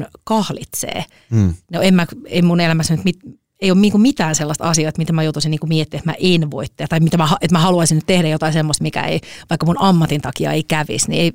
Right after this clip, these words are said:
Speaker 1: ei ole sellaisia tullut kyllä vastaankaan. Mut et se, että joutuisi jollain tavalla rajoittaa itse, et ehkä silloin, kun on aloittanut, kun se on ollut mun haaveammatti, mä oon halunnut sitä niin paljon.
Speaker 2: Uutisankkurin ammattia.
Speaker 1: Joo.
Speaker 2: Joo.
Speaker 1: Et mä, mä, mä en tiedä, onko mä ikinä halunnut elämässäni mitään niin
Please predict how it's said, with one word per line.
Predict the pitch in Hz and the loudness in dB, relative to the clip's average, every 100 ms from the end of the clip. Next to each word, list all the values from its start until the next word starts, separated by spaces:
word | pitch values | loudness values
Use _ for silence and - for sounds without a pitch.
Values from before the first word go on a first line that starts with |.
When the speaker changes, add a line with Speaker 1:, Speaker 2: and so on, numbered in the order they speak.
| - | -2
Speaker 1:
ei | 165 | -2
ole | 160 | 0
sellaisia | - 156 147 - 156 160 - - - | 0 -2 -2 -2 -2 -4 -8 -20 -2
tullut | 180 - | 0 2
kyllä | 196 | 0
vastaankaan. | 202 226 - - 160 - 151 | 2 0 -2 -8 -10 -6 -4
Mut | 160 | -2
et | 165 | -2
se, | - | -2
että | 190 | 0
joutuisi | 190 175 170 - - - - - | 0 0 -2 -4 -12 -20 -14 -2
jollain | 185 170 | 0 2
tavalla | 160 151 | 0 -2
rajoittaa | 165 160 143 _ - | -2 -2 -6 _ -10
itse, | 156 151 - | -8 -10 -8
et | 156 - _ _ | -8 -8 _ _
ehkä | 185 220 | -8 -4
silloin, | 254 240 | -2 0
kun | 185 | 0
on | 170 - | -2 0
aloittanut, | 202 185 - - 147 147 | 0 0 -2 -6 -4 -4
kun | 156 | -4
se | 160 | -2
on | |
ollut | 156 | 0
mun | 156 151 | 0 -2
haaveammatti, | 202 180 - 160 151 143 - | -2 -4 -4 -4 -4 -4 -6
mä | 160 | -6
oon | 165 | 0
halunnut | 202 190 | 0 0
sitä | - 175 | 0 0
niin | 190 247 208 | 2 2 0
paljon. | 160 151 127 175 214 - _ - | -2 -4 -2 -2 -2 -4 _ -2
Speaker 2:
Uutisankkurin | 131 107 120 98 - 85 80 | 0 2 2 0 0 -2 0
ammattia. | 80 151 - | 0 0 -2
Speaker 1:
Joo. | 85 - - | -8 -12 -2
Speaker 2:
Joo. | 123 | 0
Speaker 1:
Et | 175 | 2
mä, | 208 196 202 | 0 0 0
mä, | 208 - | 0 2
mä | 214 | 0
en | |
tiedä, | 233 214 | 2 0
onko | 214 | 0
mä | 226 | -2
ikinä | 254 247 165 | -2 0 0
halunnut | 156 156 147 165 | 0 -2 -2 -6
elämässäni | 165 147 143 - 156 | -4 -4 -2 -2 -2
mitään | 156 185 156 139 127 | -2 -2 -2 -6 -8
niin | - | -10